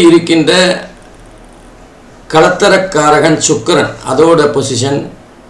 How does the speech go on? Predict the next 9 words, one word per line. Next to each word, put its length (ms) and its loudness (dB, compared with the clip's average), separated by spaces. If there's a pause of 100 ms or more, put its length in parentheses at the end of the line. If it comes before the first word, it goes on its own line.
(560)
இதெல்லாம் 400 2
நம்ம 140 2 (160)
சேர்ந்து 420 2
தான் 180 4
அந்த 120 2 (100)
குரு 120 4 (160)
வக்கர 340 -2 (160)
நிலையில 360 2 (100)
எந்த 180 -2